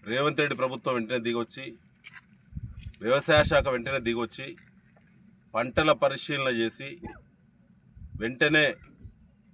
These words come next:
సర్వే నిర్వహించి, నష్టపోయిన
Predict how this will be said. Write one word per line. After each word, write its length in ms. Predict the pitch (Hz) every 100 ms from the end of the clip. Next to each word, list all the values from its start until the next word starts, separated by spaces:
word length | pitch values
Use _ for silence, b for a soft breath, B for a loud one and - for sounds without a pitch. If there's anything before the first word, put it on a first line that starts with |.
| - - _ -
సర్వే 300 | 120 131 151 135
నిర్వహించి, 540 | 127 123 120 113 135 139 - - - - - - _ _ _ 101
నష్టపోయిన 640 | 117 - 165 127 151 147